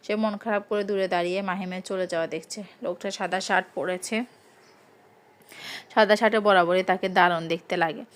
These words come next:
অধরা সুদর্শন পুরুষ, অধরা সুদর্শন পুরুষ, এই পুরুষের দিকে তাকিয়ে অধরা সারা জীবন পার করে দিতে পারবে। এই যে চলে যাচ্ছে, মন পুড়ছে অধরার। আহারে, কতদিন দেখতে পারবে না পবিত্র মুখখানি,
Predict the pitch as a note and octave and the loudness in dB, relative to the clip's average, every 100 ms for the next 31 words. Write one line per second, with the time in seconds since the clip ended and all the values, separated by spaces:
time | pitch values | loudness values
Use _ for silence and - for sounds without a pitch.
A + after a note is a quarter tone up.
0 | - - - G3 G#3+ A3 - G3 F#3+ - | -20 -12 -2 0 0 -2 -4 -4 -4 -4
1 | F#3+ F#3 F3 C3 F#3 - - - F#3 F#3+ | -6 -6 -8 -8 -10 -12 -8 -4 -2 0
2 | F#3+ G3 G#3 F#3 F#3+ G3 F#3+ F#3 G3 F#3+ | 0 -2 -6 -8 -6 -8 -4 -4 -4 -6
3 | F#3 F3 F#3 F3+ F#3 F3+ F#3+ F#3 F#3 F3+ | -6 -10 -8 -8 -6 -8 -2 -2 -2 -4
4 | F3+ E3+ E3+ F3+ G3 F3+ F#3 F#3+ G3 F#3+ | -4 -4 -6 -6 -4 -4 -4 -6 -4 -2
5 | F3 - E3+ F#3+ F3+ F3+ D#3 - - - | -4 -6 -10 -8 -8 -4 -4 -6 -14 -16
6 | - - - - _ _ _ _ - A3 | -18 -18 -20 -20 _ _ _ _ -4 0
7 | A#3 A#3+ A#3+ A3+ G#3+ G3+ G#3 A3+ G#3+ G3 | 2 2 2 4 4 2 0 -2 0 0
8 | F#3+ - F#3 - F#3+ F3+ D#3+ D#3 F#3+ F3+ | -2 -6 -8 -4 -4 -2 -2 -2 -4 -6
9 | G#3 F#3 F3 G3+ G3+ F#3+ F3 F3+ F3 G3 | -6 -6 -6 -6 -6 -6 -4 -6 -4 -2
10 | F#3 F3+ F3 F3+ F3+ G3 - G3+ F#3+ - | -2 -2 -4 -6 -6 -8 -6 -4 -4 -6
11 | F#3 F#3 F3+ - F3+ | -6 -6 -10 -10 -8